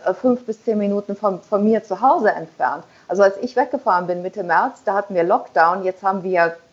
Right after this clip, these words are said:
Curfew, Sperrstunde. Wer weiß, was als nächstes kommt. Vielleicht wird es einen nationalen Lockdown geben. Es ist sicherlich auch gar nicht, äh,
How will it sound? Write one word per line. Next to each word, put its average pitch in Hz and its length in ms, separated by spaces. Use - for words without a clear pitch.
Curfew, 160 480
Sperrstunde. 151 800
Wer 202 140
weiß, 170 220
was 185 160
als 196 180
nächstes 240 400
kommt. 170 200
Vielleicht 175 260
wird 185 80
es 190 140
einen 190 160
nationalen 190 540
Lockdown 175 440
geben. 165 220
Es 220 140
ist 233 100
sicherlich 247 460
auch 185 120
gar 208 180
nicht, 233 220
äh, 190 240